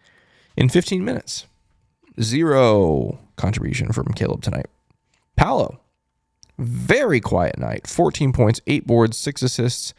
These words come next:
five of twelve from the field, hit all four of his free throws, three turnovers. Goga, very quiet as well. Got absolutely cooked by Joel Embiid tonight.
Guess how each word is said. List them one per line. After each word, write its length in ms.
five 260
of 100
twelve 200
from 120
the 60
field, 460
hit 160
all 120
four 180
of 60
his 100
free 160
throws, 320
three 160
turnovers. 500
Goga, 720
very 300
quiet 300
as 100
well. 440
Got 160
absolutely 720
cooked 480
by 120
Joel 280
Embiid 240
tonight. 300